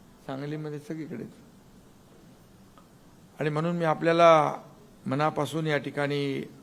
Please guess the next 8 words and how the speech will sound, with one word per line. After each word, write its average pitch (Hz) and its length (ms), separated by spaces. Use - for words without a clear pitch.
अ, 131 320
शुभेच्छा 139 480
देत 143 220
असताना, 147 440
त्यांनी 170 340
जे 156 180
जे 180 120
काही, 185 640